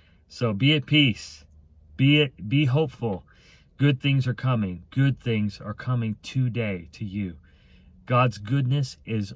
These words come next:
overwhelming you today. Good things are gonna take place in your life.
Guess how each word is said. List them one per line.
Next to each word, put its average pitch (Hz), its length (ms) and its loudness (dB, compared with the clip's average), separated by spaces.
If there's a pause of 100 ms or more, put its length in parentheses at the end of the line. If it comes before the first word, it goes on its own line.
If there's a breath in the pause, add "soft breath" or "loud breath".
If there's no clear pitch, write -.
(120)
overwhelming 113 960 -2
you 101 220 -2
today. 95 540 -8 (500)
Good 131 240 2
things 110 260 -2
are 110 60 -8
gonna 104 180 -4
take 120 300 -6
place 113 360 -8
in 110 80 -4
your 107 200 -4
life. 92 520 -10